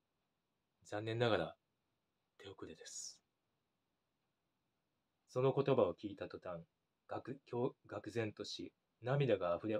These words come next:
こぼれ落ちた。ぼそりとつぶやく刑事。この子の運命は一体何だったんだろう。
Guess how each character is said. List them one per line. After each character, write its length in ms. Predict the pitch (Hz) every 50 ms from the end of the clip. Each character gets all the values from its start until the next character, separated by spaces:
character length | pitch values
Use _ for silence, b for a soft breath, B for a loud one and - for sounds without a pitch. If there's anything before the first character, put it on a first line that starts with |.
| - _
こ 120 | - -
ぼ 80 | - 104
れ 80 | 101 98
落 160 | 90 87 -
ち 60 | -
た。 140 | - - - _ _ _ _ _ _ _ _ _ _ _ _ _ _ _ _ _ _ _ _ _ _ _ _ _ _ _ _ _ _ _ _ _ _ _
ぼ 100 | - 104
そ 160 | 104 - 127 113
り 100 | 90 82
と 120 | - 80
つ 180 | 78 - - 90
ぶ 100 | 90 90
や 120 | 85 80
く 120 | - - _ _
刑 140 | - - - - _
事。 220 | - - - - _ _ _ _ _ _ _ _ _ _ _ _ _ _ _ _ _ _ _ _ _ _ _ _ _ _ _ _ _ _ _ _ _ _ _ _ _ _ _ _ _ _ _ _ _ _ _
こ 120 | _ - 113
の 120 | 113 110
子 100 | - 107
の 260 | 98 90 90 95 - - _ _ _ _ _ _ _ _ _ _ _ _ _ _ -
運 220 | 104 107 107 104
命 180 | 101 95 92 87
は 100 | 85 85
一 80 | 85 - _ _ -
体 260 | 104 95 92 - - _ _ _ _ _ _ _ _ _ _ _ _ _ _ -
何 280 | 95 107 113 123 123
だ 100 | 107 104
っ 100 | 92 -
た 100 | - -
ん 80 | 80 -
だ 60 | -
ろ 60 |
う。 20 | -